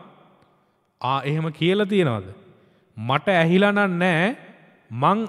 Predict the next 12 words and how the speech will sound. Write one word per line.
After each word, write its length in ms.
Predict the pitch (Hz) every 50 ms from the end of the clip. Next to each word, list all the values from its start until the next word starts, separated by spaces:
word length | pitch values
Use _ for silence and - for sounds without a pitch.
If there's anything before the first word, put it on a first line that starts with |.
| - -
අහලා 400 | 147 143 147 151 190 208 220 226
බලලා 280 | 220 220 220 226 247 254
උත්තරයක් 480 | 240 226 240 - 208 196 208 226 240 220
දෙන්න." 200 | 190 160 120 104 - - - - _ _ _ _ _ _ _ _ _ _ _ _ _ _ _ _ _ _ _ _ _ _ _ _ _ _ _ -
ආම් 220 | 127 139 147 143 139
බලන්න. 280 | 131 123 113 104 95 95 - - - _ _ _ _ _
බනින්න 600 | 117 107 107 120 131 151 175 202 214 214 208 196 190 175
ඕන 240 | 165 165 165 160 160 151
තැන 260 | 147 156 147 147 143
නොබැන 280 | 139 139 139 151 151 147
ඉන්නවා. 380 | 139 127 113 104 95 92 - - _ _ _ _ _ _ _ _ _ _ _ _ _
ගහන්න 640 | 110 113 113 139 139 143 143 185 202 214 220 226 226